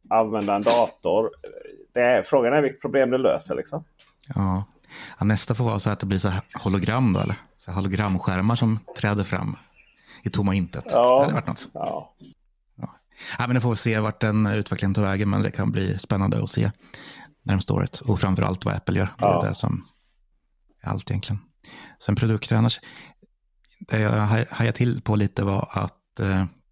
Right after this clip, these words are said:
Speaker 2: Google Home kommer i, eh, L G T V-apparaterna, eller alltså en hubb för Google Home. Och det funkar ju på grund av Matter.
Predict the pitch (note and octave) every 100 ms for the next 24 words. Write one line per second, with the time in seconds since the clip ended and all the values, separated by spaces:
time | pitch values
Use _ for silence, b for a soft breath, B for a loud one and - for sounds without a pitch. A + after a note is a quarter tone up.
0 | _ _ _ _ _ - b b b b
1 | _ - G#2+ G#2 G#2 A#2 A2 - _ -
2 | G2 G2 G2 G2+ - _ - G2+ F#2+ F#2+
3 | G2+ - b b b b - G#3 - F#2+
4 | F#2+ - _ - G2 F#2+ F#2 G#2+ C#3 -
5 | G2+ - G2 F#2 A#2+ B2 - G#2 F#2+ F#2
6 | F#2 A2+ - A2 G#2 G#2+ A2+ - _ _
7 | - - G2 - F#2+ F#2 - F#2+ F2+ F2+
8 | F#2 F2+ - A2+